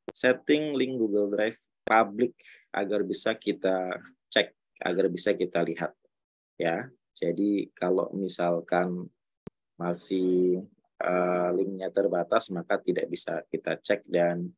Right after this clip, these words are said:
biasanya kita langsung berikan nilai, eh, lima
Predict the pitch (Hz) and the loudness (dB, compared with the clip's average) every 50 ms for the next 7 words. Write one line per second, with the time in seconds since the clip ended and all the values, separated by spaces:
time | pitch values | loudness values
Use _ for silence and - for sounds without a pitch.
0 | _ _ _ _ _ _ _ _ _ - 92 92 92 87 - 92 90 95 101 117 | _ _ _ _ _ _ _ _ _ -4 0 0 0 0 0 0 0 0 0 2
1 | 123 123 123 123 135 131 - _ - - 98 - 104 107 101 92 92 - - 104 | 2 2 2 0 -2 -6 -14 _ -2 -2 0 4 4 4 4 2 0 -2 -4 -4
2 | 98 87 87 90 90 87 - 98 98 98 92 87 90 92 92 92 - 95 95 95 | -4 -2 0 0 0 0 2 2 2 2 2 0 2 2 2 2 0 0 0 -2
3 | 95 101 - _ _ _ _ _ _ _ _ - - - - - 50 50 - 50 | -4 -6 -8 _ _ _ _ _ _ _ _ -6 -4 -2 -2 -2 -2 -4 -4 -4
4 | - - - - - 107 104 107 98 82 - | -4 -4 -2 0 0 0 0 0 -2 -2 -4